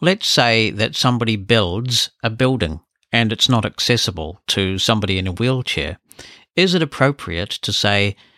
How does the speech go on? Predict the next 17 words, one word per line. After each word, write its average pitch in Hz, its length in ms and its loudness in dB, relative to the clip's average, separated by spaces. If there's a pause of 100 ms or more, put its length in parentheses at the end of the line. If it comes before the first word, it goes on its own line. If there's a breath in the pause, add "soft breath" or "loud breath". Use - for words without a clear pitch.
(200 soft breath)
well, 135 340 2 (160)
somebody 175 400 2
in 147 80 4
a 127 60 4
wheelchair 113 560 2
can 104 260 -4
go 107 240 0
to 98 380 -2
a 95 120 -4
special 131 540 2
building 110 600 -2 (160)
designed 107 460 2
for - 140 -6
someone 95 560 -2 (160)
in 107 140 0
a 101 60 0
wheelchair 98 680 0